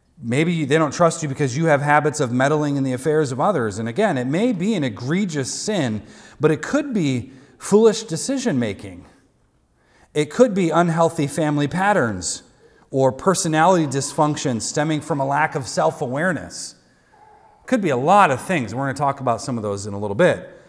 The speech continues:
But assuming we're dealing with some sort of sin, there are four steps to rebuilding trust. First, you have to admit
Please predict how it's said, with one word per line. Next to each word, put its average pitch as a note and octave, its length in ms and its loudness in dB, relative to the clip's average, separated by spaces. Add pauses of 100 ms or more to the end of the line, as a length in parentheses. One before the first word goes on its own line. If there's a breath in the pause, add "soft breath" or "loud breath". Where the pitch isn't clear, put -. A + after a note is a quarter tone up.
(360 loud breath)
But D3+ 120 4
assuming G#3+ 400 2
we're E3+ 100 2
dealing D#3+ 300 0
with C3 120 0
some D3 240 -2
sort C#3 220 -2
of A2+ 100 -4
sin, C3+ 260 -4
there A#2 120 -2
are A2+ 40 -2
four E3 520 -4
steps D3 340 -4
to B2 60 -8
rebuilding A2+ 480 -4
trust. G#2+ 440 -4 (300 loud breath)
First, C3 440 0 (260 loud breath)
you C3+ 80 2
have E3 120 0
to E3+ 120 2
admit C#3+ 560 -2